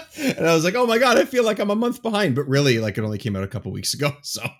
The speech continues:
<laughs> um, yeah, i-, if anyone, uh,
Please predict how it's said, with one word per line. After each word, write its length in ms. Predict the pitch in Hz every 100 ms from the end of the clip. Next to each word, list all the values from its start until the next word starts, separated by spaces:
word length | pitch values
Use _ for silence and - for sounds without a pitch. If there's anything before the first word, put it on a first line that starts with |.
| - _ - 135 - _ _ - _ - - _ _ _ -
<laughs> 1800 | 233 - - 214 - 269 - 269 - _ _ _ - 175 190 190 151 -
um, 540 | 110 110 110 107 - _ _
yeah, 200 | - 131
i-, 60 | 123
if 360 | 147 160 156 143
anyone, 480 | 156 165 160 147 139
uh, 520 | 131 123 117 110